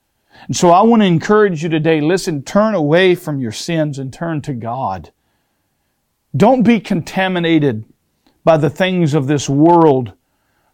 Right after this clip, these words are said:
but let us daily come to the foot of the cross and be reminded of what Christ has done as He has saved us, past, present, and future.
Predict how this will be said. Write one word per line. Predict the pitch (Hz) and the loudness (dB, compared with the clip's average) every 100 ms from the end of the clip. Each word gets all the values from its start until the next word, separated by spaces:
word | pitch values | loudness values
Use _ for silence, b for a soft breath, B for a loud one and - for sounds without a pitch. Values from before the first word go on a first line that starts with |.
| _ | _
but | 151 165 | -6 -2
let | 160 214 | -2 -2
us | 220 202 156 | -2 -6 -6
daily | 139 147 156 143 120 92 82 _ _ _ _ _ _ _ _ _ _ | -2 -2 0 -2 -4 -6 -10 _ _ _ _ _ _ _ _ _ _
come | - 180 170 | 0 0 0
to | 170 | -2
the | 147 | -4
foot | - 196 190 | -4 -2 -2
of | 180 | -4
the | |
cross | - - 156 135 127 - - _ _ _ _ _ | -8 -2 0 0 -4 -12 -20 _ _ _ _ _
and | 147 135 | -6 0
be | 175 | 0
reminded | 165 160 156 165 160 147 | 2 0 2 0 0 -2
of | 135 | -4
what | 147 151 | -6 -8
Christ | - 156 151 143 - | -6 -2 -2 -4 -10
has | 131 | -8
done | 139 135 131 131 110 _ _ _ _ _ _ _ _ _ | -4 -4 -4 -6 -10 _ _ _ _ _ _ _ _ _
as | 120 - | -10 -2
He | 170 | 0
has | 131 | 0
saved | - 185 190 165 151 | -2 2 2 4 2
us, | 127 101 - - - _ _ _ _ _ _ _ _ _ _ - | 2 0 -10 -18 -20 _ _ _ _ _ _ _ _ _ _ -10
past, | - 185 196 - | 0 2 0 -4
present, | - 185 160 170 | -4 -2 0 -2
and | 160 139 | -2 -4
future. | - 151 127 - 104 | -4 -4 -4 -10 -12